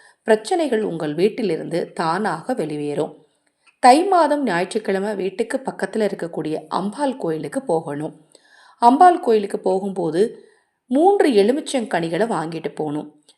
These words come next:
வெற்றிலை, பாக்கு, பூ, பழம், வேப்பிலை, வேற ஏதேனும் பழங்கள், அது மாதிரி கோவிலுக்கு அபிஷேகத்துக்கு உங்களால முடிந்த பொருட்கள் எல்லாம் வாங்கிட்டு போங்க. வாங்கிட்டு போய்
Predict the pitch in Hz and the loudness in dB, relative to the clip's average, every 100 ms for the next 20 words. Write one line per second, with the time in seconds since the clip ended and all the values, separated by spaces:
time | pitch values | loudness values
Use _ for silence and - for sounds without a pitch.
0 | - 185 185 226 180 180 - 175 170 - | -6 -6 -2 -4 -2 -4 -4 -4 -4 -4
1 | 185 190 196 180 196 - 180 165 170 220 | -4 -2 -4 -4 -6 -2 0 0 -2 -6
2 | 165 165 170 165 180 285 - 185 170 170 | -4 -4 -4 -2 -2 -4 -4 -2 -2 -4
3 | 190 202 165 160 160 226 330 - - 175 | -4 -2 -2 -2 -4 -6 -8 -6 -2 -2
4 | 165 170 226 208 202 196 196 165 196 - | -2 -4 0 0 2 -2 -4 -6 -6 -4
5 | 226 170 175 - 190 165 165 226 165 165 | -4 -4 -10 -6 -4 -2 -2 -2 -8 -8
6 | 180 170 151 156 160 151 196 180 160 170 | -8 -6 -8 -6 -8 -4 -4 -4 -4 -8
7 | 170 - 170 175 - _ _ _ _ - | -12 -12 -8 -8 -10 _ _ _ _ -20
8 | - 214 220 214 202 175 143 143 175 220 | 0 6 6 4 -4 -4 -6 -2 -2 -2